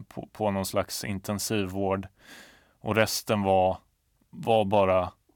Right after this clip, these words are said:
riktigt sjuka. Eh, riktigt förkylda liksom.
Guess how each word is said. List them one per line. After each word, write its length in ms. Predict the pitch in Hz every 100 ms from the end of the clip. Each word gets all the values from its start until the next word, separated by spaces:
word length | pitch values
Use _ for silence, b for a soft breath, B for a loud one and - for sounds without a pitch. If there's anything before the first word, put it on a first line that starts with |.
| _ _ _
riktigt 460 | 113 113 - 110 -
sjuka. 720 | - 127 92 - - - - - _ _ _ _ _ _ _
Eh, 80 | 107
riktigt 760 | 104 98 101 - - 98 _ -
förkylda 600 | 104 - 110 101 - 98
liksom. 360 | - - -